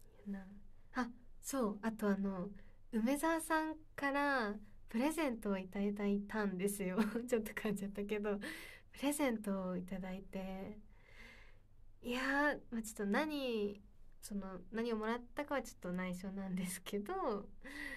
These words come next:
いやー、嬉しくて、ちょっといい匂いみたいな感じのもらったんですけど、いや、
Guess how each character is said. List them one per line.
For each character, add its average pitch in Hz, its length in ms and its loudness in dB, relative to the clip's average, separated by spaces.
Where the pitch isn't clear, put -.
い 202 80 -2
や 196 80 2
ー、 214 640 2
嬉 247 320 2
し - 80 -12
く - 160 -2
て、 190 640 -4
ち 208 100 -8
ょ - 20 -8
っ 202 40 -8
と - 60 -4
い 220 200 2
い 220 40 4
匂 220 440 2
い 247 80 4
み 185 140 0
た 180 140 -6
い 175 80 -6
な 175 180 -8
感 190 160 -6
じ 185 120 -6
の 180 300 -2
も 185 100 -6
ら 175 80 -2
っ 175 100 -6
た 180 140 -4
ん 180 80 -2
で 190 100 -10
す - 120 -16
け - 100 -14
ど、 - 120 -14
い 196 60 -4
や、 190 80 -4